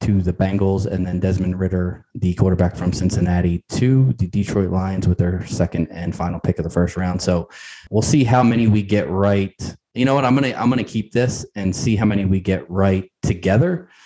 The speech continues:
And then we'll, we'll also obviously do our little thing for, uh, you know, for our case of adult sodas at the draft. So,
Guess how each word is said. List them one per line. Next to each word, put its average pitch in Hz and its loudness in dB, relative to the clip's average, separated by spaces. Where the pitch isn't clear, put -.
And 101 0
then 98 0
we'll, 95 0
we'll 95 0
also 92 0
obviously 92 -2
do 92 2
our 90 4
little 90 2
thing 87 0
for, 90 0
uh, 90 0
you - -2
know, 90 0
for 87 2
our 85 2
case 87 0
of 87 -6
adult 92 2
sodas 92 0
at 87 -2
the - -2
draft. 87 0
So, 87 0